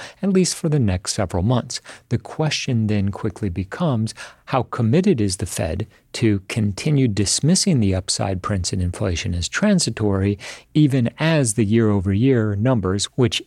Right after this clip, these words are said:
admittedly are influenced by base effects, continue to reach decade highs?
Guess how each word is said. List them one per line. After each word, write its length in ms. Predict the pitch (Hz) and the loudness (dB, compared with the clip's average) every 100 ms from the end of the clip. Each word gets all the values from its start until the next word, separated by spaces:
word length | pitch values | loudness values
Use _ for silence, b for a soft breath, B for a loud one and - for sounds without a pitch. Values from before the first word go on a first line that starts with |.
| - | -4
admittedly 640 | 101 123 117 101 101 101 - | 0 2 2 2 0 -2 0
are 240 | 147 127 | 2 2
influenced 580 | 117 110 104 113 98 - | 2 -2 -4 -2 -2 -2
by 120 | 107 | -6
base 300 | 101 196 - | 0 0 2
effects, 440 | 139 - 110 - - B B | -2 -2 -6 -4 -10 B B
continue 440 | - 127 127 113 107 | -4 0 2 2 0
to 160 | - | -2
reach 360 | 101 92 - - | -2 -2 -4 -6
decade 420 | 107 87 92 85 | -6 -4 -4 -4
highs? 560 | - 117 98 85 - - | -2 -2 -2 -6 -12 -14